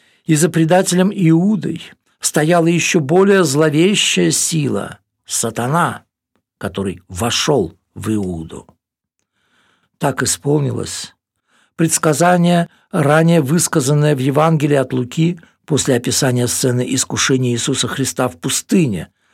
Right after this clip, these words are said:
«Окончив всё искушение, дьявол отошёл от него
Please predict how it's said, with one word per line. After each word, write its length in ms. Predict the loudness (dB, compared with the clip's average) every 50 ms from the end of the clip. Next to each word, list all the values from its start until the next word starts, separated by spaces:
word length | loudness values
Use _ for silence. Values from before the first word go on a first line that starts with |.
| _ _ _
«Окончив 880 | -8 -8 -8 -6 -2 2 2 4 4 2 0 0 -2 -4 -4 -6 -12 -18 _ _ _ _ _ _
всё 260 | -6 -2 0 0 0
искушение, 1000 | 0 -2 -2 -4 -4 -2 -2 0 2 2 2 2 2 2 0 0 -2 -2 -6 -8 _ _ _ _ _ _ _
дьявол 680 | -6 -2 0 2 2 4 4 2 2 2 0 -2 -4 -6 -8
отошёл 720 | -8 -6 -4 -2 -2 -2 -2 -2 0 0 0 0 -2 -4
от 220 | -6 -6 -6 -4 -4
него 440 | -4 -2 0 0 0 0 -2 -4